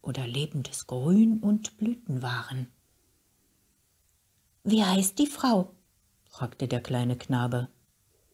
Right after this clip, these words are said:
„Tja, die Römer und Griechen“, sagte der alte Mann, „die nannten sie eine Dryade,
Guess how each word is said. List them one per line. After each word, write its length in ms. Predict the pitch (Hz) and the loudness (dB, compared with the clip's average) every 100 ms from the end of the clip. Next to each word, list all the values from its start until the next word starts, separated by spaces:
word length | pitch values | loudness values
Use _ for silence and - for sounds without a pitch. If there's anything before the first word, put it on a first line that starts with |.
| _ - _ - - _ | _ -20 _ -20 -20 _
„Tja, 480 | - 143 131 117 113 - _ - | 0 4 6 4 -2 -10 _ -10
die 60 | |
Römer 640 | 113 117 127 156 180 175 131 | -8 2 6 10 10 10 8
und 220 | 123 123 | 4 2
Griechen“, 920 | 127 135 135 135 170 196 220 233 - _ _ _ _ | 4 6 6 6 8 10 8 6 -8 _ _ _ _
sagte 360 | - 190 190 | 0 2 2
der 160 | 175 165 | -2 0
alte 240 | 170 165 | 0 2
Mann, 400 | 180 175 185 190 - _ _ _ | 2 6 4 4 -2 _ _ _
„die 140 | 139 139 | 4 8
nannten 500 | 135 127 131 160 151 | 8 6 2 0 2
sie 300 | 165 165 165 | 4 4 4
eine 320 | 139 139 139 | 2 2 2
Dryade, 960 | 139 139 147 160 196 196 151 143 127 | 4 6 6 8 8 6 6 6 4